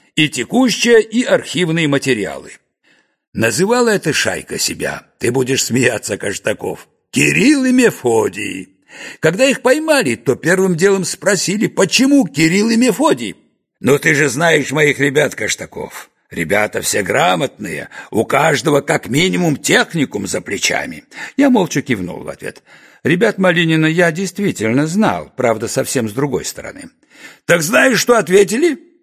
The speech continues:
Говорят, на Бонни и Клайд похоже, но при этом звучит патриотично. Малинин звонко ударил ладонью о ладонь и засмеялся искренне, открыто, почти в полный голос. "К чему бы это он?" — подумал я.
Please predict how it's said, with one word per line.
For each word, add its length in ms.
Говорят, 600
на 200
Бонни 400
и 160
Клайд 500
похоже, 680
но 180
при 200
этом 280
звучит 840
патриотично. 960
Малинин 500
звонко 460
ударил 420
ладонью 520
о 20
ладонь 460
и 120
засмеялся 680
искренне, 720
открыто, 640
почти 460
в 140
полный 300
голос. 440
"К 100
чему 440
бы 180
это 200
он?" — 120
подумал 440
я. 260